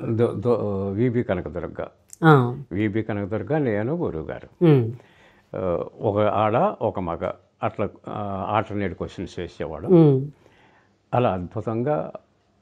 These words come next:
Speaker 1: విపరీతంగా ప్రాచుర్యం పొందిన తర్వాత, అప్పటికి మల్లిక్ గారు రావడం, మధ్య మధ్యలో ఆయనకి పద్యాలు ఇవ్వటం. ఈ కార్యక్రమాలకు విలేజ్కి వెళ్ళేటప్పుడు కూడా ఆయన కూడా తీసుకెళ్ళి ముగ్గురం కలిసి వెళ్ళేవాళ్ళం.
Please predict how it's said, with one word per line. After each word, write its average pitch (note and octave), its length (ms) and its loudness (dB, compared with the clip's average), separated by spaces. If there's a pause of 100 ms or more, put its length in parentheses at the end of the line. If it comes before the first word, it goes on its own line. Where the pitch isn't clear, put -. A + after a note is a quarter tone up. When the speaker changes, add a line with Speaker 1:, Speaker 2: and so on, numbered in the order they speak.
(300)
Speaker 1:
విపరీతంగా A#2 680 0
ప్రాచుర్యం G2+ 580 -2
పొందిన F#2 300 -4
తర్వాత, E2+ 520 -4 (1000)
అప్పటికి A2+ 340 2
మల్లిక్ G#2+ 380 0
గారు G2+ 160 2
రావడం, G2 380 -2 (720)
మధ్య A2+ 260 0
మధ్యలో A2 280 -2
ఆయనకి F2+ 720 -2 (240)
పద్యాలు F2 320 -4
ఇవ్వటం. E2 420 -10 (1040)
ఈ C#3 160 6
కార్యక్రమాలకు C#3 760 4
విలేజ్కి B2+ 540 0
వెళ్ళేటప్పుడు A#2+ 480 -4
కూడా A#2 340 0
ఆయన A#2 220 2
కూడా A2+ 200 0
తీసుకెళ్ళి A2+ 420 -4
ముగ్గురం G#2+ 380 -4
కలిసి G2 280 -6
వెళ్ళేవాళ్ళం. F2 440 -6